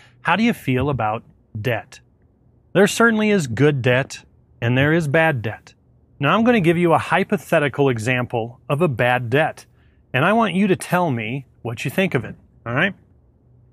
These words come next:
You're in an emergency, and you need fifty thousand dollars. You need a loan.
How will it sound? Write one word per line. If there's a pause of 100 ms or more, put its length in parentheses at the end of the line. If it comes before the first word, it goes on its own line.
You're
in
an
emergency, (260)
and
you
need
fifty
thousand
dollars.
You
need
a
loan.